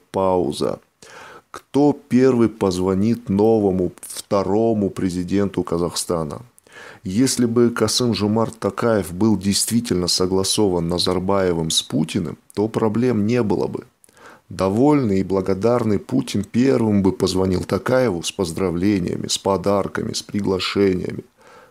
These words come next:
Но звонка не последовало из Москвы. Можно утверждать, что Аккорда действительно не советовалась с великим Путиным.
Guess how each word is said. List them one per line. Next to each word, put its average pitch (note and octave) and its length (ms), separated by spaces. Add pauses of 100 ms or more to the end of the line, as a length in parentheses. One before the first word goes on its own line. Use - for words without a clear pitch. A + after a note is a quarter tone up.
(160)
Но G#2+ 220
звонка G#2+ 420
не G#2 100
последовало G2+ 680
из D#2 120
Москвы. - 500 (920)
Можно A2+ 600
утверждать, G#2 720
что G2 440
Аккорда G2+ 640
действительно F#2 600
не F2+ 140
советовалась F2 720
с - 120
великим F2+ 440
Путиным. - 560